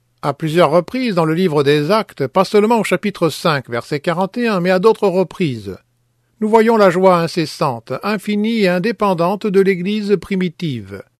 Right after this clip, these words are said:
Paul et Silas, non des moindres, priaient et chantaient des cantiques de louange à Dieu pendant qu'ils étaient enfermés dans une prison intérieure, puante, leurs pieds tendus le plus loin possible et emprisonnés dans des entraves.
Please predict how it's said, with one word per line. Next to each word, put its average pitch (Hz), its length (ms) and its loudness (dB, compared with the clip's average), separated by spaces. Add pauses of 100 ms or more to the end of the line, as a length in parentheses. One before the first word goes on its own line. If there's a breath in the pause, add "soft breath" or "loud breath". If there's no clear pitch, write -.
(140)
Paul 214 220 4
et 180 40 4
Silas, 170 600 -2
non 156 360 -2
des 170 140 0
moindres, 165 460 0
priaient 220 340 -2
et - 20 -2
chantaient 202 420 -4
des 180 120 0
cantiques 180 420 -4
de 185 60 4
louange 185 400 2
à 180 100 4
Dieu 202 260 -4
pendant 196 400 0
qu'ils 202 280 -2
étaient 196 220 2
enfermés 185 480 -2
dans 202 120 0
une 180 160 -2
prison 185 360 -2
intérieure, 151 880 0
puante, 170 500 0 (680)
leurs 190 220 2
pieds 220 260 0
tendus 208 380 -2
le 202 120 4
plus 202 140 -4
loin 202 260 4
possible 131 680 -6 (160)
et 190 160 2
emprisonnés 202 580 0
dans 190 120 0
des 170 200 0
entraves. 107 720 -2